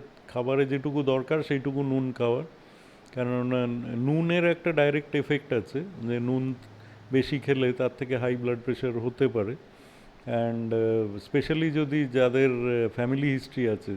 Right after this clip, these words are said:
যে হাই প্রেশার, হ্যাঁ, তাদের নুনটা একদম, আহ,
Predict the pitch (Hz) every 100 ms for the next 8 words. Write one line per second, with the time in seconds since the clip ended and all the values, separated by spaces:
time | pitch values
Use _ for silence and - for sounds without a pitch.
0 | 95 104 120 117 123 113 113 92 - -
1 | - - - - 127 104 113 117 135 143
2 | 131 123 117 123 139 135 139 131 123 131
3 | 131 135 120 - - - - - -